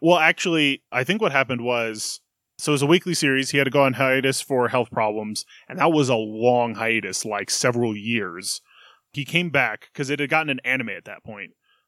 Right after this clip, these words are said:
He came back, had a weekly series, but then they decided to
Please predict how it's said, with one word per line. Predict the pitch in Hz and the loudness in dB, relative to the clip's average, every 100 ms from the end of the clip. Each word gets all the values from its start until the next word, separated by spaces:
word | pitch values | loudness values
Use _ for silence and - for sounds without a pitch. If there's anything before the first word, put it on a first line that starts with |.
| _ | _
He | 143 | -8
came | 131 - 170 | -8 -2 -2
back, | 151 139 120 - _ _ | 2 2 0 -4 _ _
had | - 143 | 0 0
a | |
weekly | 117 202 190 156 | 2 0 0 -2
series, | - 143 123 117 107 | -2 -4 -4 -4 -6
but | 135 131 | -4 -2
then | 135 | 0
they | 131 | 0
decided | 117 - 135 135 135 127 107 | -2 -2 4 4 4 0 -4
to | - 123 117 113 110 107 | -6 -4 -4 -6 -8 -12